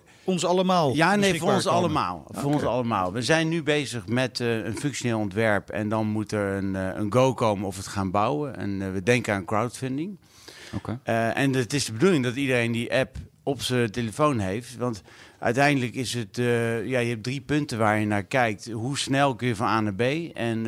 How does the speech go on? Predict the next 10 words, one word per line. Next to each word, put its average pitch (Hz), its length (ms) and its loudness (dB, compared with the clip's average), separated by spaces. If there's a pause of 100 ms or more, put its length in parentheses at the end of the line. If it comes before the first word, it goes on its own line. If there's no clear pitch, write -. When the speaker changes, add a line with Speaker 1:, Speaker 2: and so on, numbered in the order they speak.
Speaker 2:
eh, 107 80 -2
hoe 113 180 0
duur 123 260 -2
is 101 140 -6
dat 101 260 -2
en 104 360 -4
wat 110 180 -2
is - 60 -2
het 101 180 -6
comfort? 113 640 -2